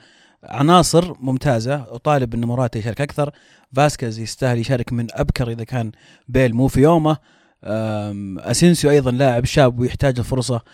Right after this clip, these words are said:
إيزكو، كوفاتشيتش، كلهم يعني عندهم عناصر ممتازة، لكن أفضل من الأساسي يعني قد نختلف فيها شوي. بيل، آم، أشوف إنه فعلًا ثلاث سنوات إصاباته كثير.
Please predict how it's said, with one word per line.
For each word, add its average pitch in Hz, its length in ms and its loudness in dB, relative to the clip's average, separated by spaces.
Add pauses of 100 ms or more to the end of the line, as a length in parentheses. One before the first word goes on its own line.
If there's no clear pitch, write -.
(320)
إيزكو، 135 640 2
كوفاتشيتش، 143 420 0
كلهم 208 360 2
يعني 139 320 0
عندهم 143 380 0
عناصر 147 320 2
ممتازة، 117 420 0
لكن 127 340 0 (460)
أفضل 160 280 4
من 156 80 4
الأساسي 202 800 0 (460)
يعني 135 480 -2 (100)
قد 143 160 0
نختلف 127 360 -2
فيها 117 180 0
شوي. 151 320 0 (420)
بيل، 175 520 6
آم، 131 1000 -2 (920)
أشوف 170 300 4
إنه 139 320 6 (120)
فعلًا 156 200 2
ثلاث 143 260 4
سنوات 151 380 2 (180)
إصاباته 143 400 2
كثير. 117 380 -4